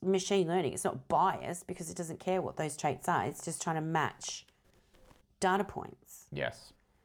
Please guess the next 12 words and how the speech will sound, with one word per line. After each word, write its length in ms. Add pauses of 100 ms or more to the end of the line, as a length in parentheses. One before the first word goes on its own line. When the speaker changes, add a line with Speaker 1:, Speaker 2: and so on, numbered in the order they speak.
(520)
Speaker 1:
So 420
it's 360 (140)
both, 420 (240)
you 140
know, 240 (200)
understandable 800
that 140
they 120
wanna 240
look 220
at, 240 (680)
um, 600